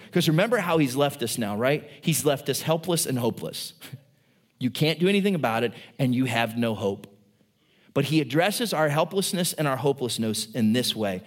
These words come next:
Ephesians chapter four, verse two. He says, "But because of his great love for us,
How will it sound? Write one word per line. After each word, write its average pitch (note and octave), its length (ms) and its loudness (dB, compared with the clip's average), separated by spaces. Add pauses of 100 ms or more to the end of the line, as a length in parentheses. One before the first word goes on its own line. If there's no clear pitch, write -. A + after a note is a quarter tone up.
(160)
Ephesians D#3 360 0
chapter D3 260 0
four, B2+ 220 -2
verse A#2 300 -4
two. G#2 340 -6 (300)
He D3+ 120 0
says, C#3+ 260 2
"But C#3 240 -2
because G3 580 0
of F3 140 0
his D#3+ 260 0
great D#3 300 0
love C3 320 0
for G2+ 240 -4
us, - 500 -10